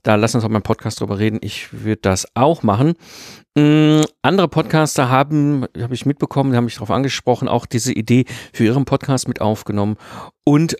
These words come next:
auch, das war sehr interessant, ich hab das im Nachgang dann mehrmals gehört, dass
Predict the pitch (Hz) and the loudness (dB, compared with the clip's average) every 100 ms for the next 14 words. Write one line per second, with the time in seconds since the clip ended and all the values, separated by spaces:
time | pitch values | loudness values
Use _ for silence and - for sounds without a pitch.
0 | _ 127 131 - 113 - 113 113 95 - | _ 2 2 2 -2 0 2 2 0 -2
1 | 107 113 104 104 101 95 - - 92 90 | -4 0 -2 -2 -10 -8 -8 -6 -4 -4
2 | - 90 87 90 - - - - 110 117 | -4 -6 -4 -6 -8 -18 -20 -2 2 4
3 | 110 - 104 110 104 110 - - - - | 2 0 0 4 2 2 -6 -20 -20 -2
4 | 123 | -2